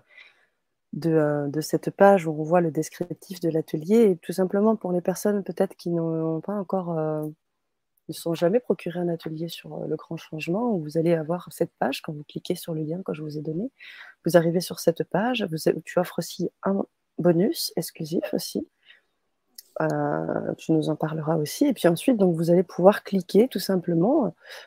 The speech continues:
sur les modalités que vous souhaitez pour vous le procurer. Et puis vous cliquez sur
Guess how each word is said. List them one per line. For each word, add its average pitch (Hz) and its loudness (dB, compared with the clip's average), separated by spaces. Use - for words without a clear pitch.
sur - 2
les 180 6
modalités 170 2
que 170 -2
vous 151 -6
souhaitez 233 -2
pour 180 -6
vous 156 -6
le 156 -4
procurer. 160 -2
Et 185 -2
puis 180 -6
vous 214 -2
cliquez 185 -6
sur 190 -4